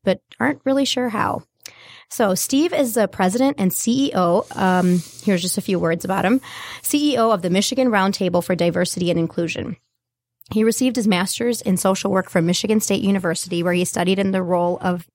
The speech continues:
the faith community in the criminal justice system. He currently works with a team of passionate colleagues, helping to make the places we work and live become places where all people are welcomed and treated fairly. He's received recognition from the Hindu American Foundation,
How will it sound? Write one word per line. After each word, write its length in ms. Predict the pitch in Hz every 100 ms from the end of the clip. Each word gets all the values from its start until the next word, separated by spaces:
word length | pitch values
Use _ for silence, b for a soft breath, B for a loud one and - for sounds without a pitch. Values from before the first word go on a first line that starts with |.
| _ _ _
the 220 | - 190
faith 320 | 170 208 208 -
community 580 | - 202 190 180 185
in 140 | 190 175
the 60 |
criminal 380 | 170 202 180 180
justice 380 | 160 185 - -
system. 480 | - - - - - B B B B B B B
He 260 | - 220 214
currently 400 | - 262 359 359
works 220 | 240 226
with 100 | 214
a 60 | 196
team 200 | - 190
of 160 | 175
passionate 520 | - - 214 - 233 -
colleagues, 500 | 190 180 175 170 -
helping 400 | - 202 226 214
to 60 |
make 180 | 190 180
the 80 | 196
places 480 | - 190 - 202 - -
we 140 | 214
work 340 | 254 190 190
and 160 | 196 185
live 260 | 175 175 170
become 260 | 175 180
places 400 | 175 185 202 170
where 180 | 180 180
all 380 | - - 226 233
people 400 | 208 185 190 196
are 100 | 202
welcomed 480 | 180 180 - - -
and 180 | 190 175
treated 320 | - 175 170
fairly. 460 | - - - - - - B B B B
He's 180 | - 226
received 340 | 240 - 240 202
recognition 540 | 208 247 226 - 226
from 200 | 220 180
the 60 | 175
Hindu 380 | 175 202 226
American 440 | 233 220 214 233 226
Foundation, 720 | 226 220 208 202 - 208